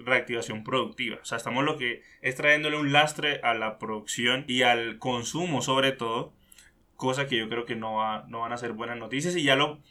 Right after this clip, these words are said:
vivimos con la última reforma tributaria de Santos, que es, ya hay estudios que muestran cómo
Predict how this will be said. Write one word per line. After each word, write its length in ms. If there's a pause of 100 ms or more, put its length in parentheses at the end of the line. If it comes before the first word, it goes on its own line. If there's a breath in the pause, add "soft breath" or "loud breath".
(120)
vivimos 420
con 180
la 220
última 340
reforma 360
tributaria 380
de 60
Santos, 480 (460 soft breath)
que 440
es, 380
ya 140
hay 80
estudios 480
que 80
muestran 400
cómo 420